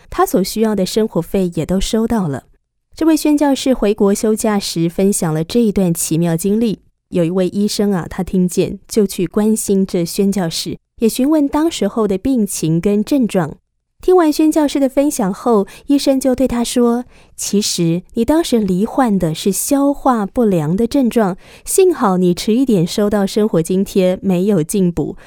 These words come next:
不然只会更加的消化不良。你即使去看医生呢，他也只会叫你吃一个月的燕麦片罢了。”透过这个小故事，在告诉我们什么呢？有时候我们向上帝祈求什么，得到的回应不是我们所期待的。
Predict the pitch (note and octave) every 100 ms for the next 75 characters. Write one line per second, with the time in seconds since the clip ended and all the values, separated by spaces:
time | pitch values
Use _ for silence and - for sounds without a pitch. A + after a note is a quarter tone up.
0 | - - A#3 F3+ F3+ D#3 E3 F3+ G3 F3+
1 | F#3 E3+ E3+ - G3+ G#3 F#3+ F#3 G3 E3+
2 | D3 E3 - - - A#3+ A#3 E4 C4 B3
3 | C#4 D#4 D#4 C#4 C4+ C4+ C4+ B3+ B3 -
4 | - - F4 D#4 C#4 G#3+ C4+ A#3+ B3+ G3+
5 | F#3 B3+ - B3+ D4+ D4+ C#4 A3+ G3+ -
6 | D#4+ C4+ A#3+ F#3 F3 A3+ E3+ E3+ F3+ C#3
7 | - - _ _ _ _ _ _ - -
8 | G4+ F#4+ F4 - E3+ B3 B3 - B3 G#3
9 | F#3 - - D#4 F4 D#4+ A#3 F3 F#3 -
10 | D#3+ E3+ A#3 - _ _ _ _ A#3 A3+
11 | D#4 F4+ G3+ G3 - A#3+ A#3+ B3+ A#3 G#3
12 | - G3+ G3+ - E3 D#3+ F3 F3 G3 G3+
13 | F3+ F#3 E3+ G#3+ G3+ F3+ E3+ F#3+ - G3
14 | E3+ G#3 E3 D3 - E3+ F#3+ E3+ D#3 D3